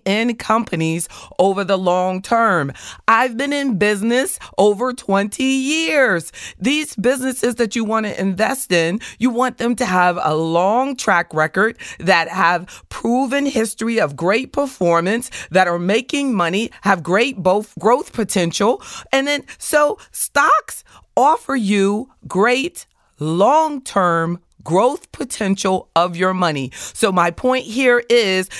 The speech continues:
that not investing in stocks actually could be risky business. You actually can be too conservative, too afraid, too frightened to actually take advantage of an opportunity that could help you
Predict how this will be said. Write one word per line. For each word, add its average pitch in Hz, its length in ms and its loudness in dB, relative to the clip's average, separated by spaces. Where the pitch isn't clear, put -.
that 175 280 2
not 202 600 2
investing 180 640 -2
in 202 180 -2
stocks 262 540 0
actually 226 540 0
could 202 340 -2
be 214 400 0
risky 190 640 0
business. 160 640 0
You 247 200 4
actually 247 460 0
can 214 220 -4
be 208 240 -2
too 302 320 -2
conservative, 180 840 -2
too 311 320 0
afraid, 170 720 -2
too 311 320 0
frightened 160 800 0
to 233 200 2
actually 233 480 0
take 220 220 -2
advantage 196 420 0
of 180 120 0
an 180 100 -2
opportunity 196 920 -2
that 185 260 0
could 190 140 -4
help 285 360 0
you 202 420 -2